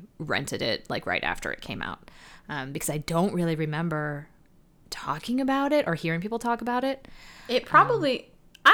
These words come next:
Speaker 2: don't, did it make a, I feel like it made a lot of money.
Speaker 1: It did make a decent amount of money, but I don't really remember it being out. And it's entirely possible that I did see it in the theater and I'm just blanking on it, 'cause I have seen it many, many times since then, too. Um,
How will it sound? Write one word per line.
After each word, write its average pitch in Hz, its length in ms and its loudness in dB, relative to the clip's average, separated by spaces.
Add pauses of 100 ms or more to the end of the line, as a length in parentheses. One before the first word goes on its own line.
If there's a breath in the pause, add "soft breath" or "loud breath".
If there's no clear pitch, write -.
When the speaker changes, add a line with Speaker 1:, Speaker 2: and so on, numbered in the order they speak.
(160)
Speaker 2:
don't, - 240 -10
did 294 140 0
it 466 100 -2
make 311 180 2
a, 359 40 2 (120)
I - 40 -6
feel 403 180 -4
like 415 140 -2
it 254 80 -4
made 262 140 -2
a 262 60 -2
lot 240 160 0
of 196 60 -4
money. 202 220 2
Speaker 1:
It 370 120 10
did 622 180 12
make 233 140 6
a 202 60 4
decent 170 300 0
amount 151 200 2
of 147 60 2
money, 143 380 -4 (120)
but 208 100 2
I 214 80 6
don't 233 340 6
really 240 360 6
remember 233 640 8
it 214 140 4
being 196 260 4
out. 294 180 6
And 226 100 8
it's 285 140 6
entirely 294 360 8
possible 208 380 6
that 151 120 0
I 151 80 2
did 175 220 0
see 139 160 -4
it 139 60 0
in - 40 -6
the 139 80 -2
theater - 300 0
and 123 180 -6
I'm 131 120 -6
just - 280 -6
blanking 151 400 -4
on - 100 -4
it, - 60 -6
'cause 202 120 2
I 180 80 8
have 202 180 6
seen 180 220 4
it - 120 -6
many, 165 320 4
many 147 200 -4
times - 300 -6
since 214 320 4
then, 185 200 -8
too. - 380 -2 (880 soft breath)
Um, 160 480 -2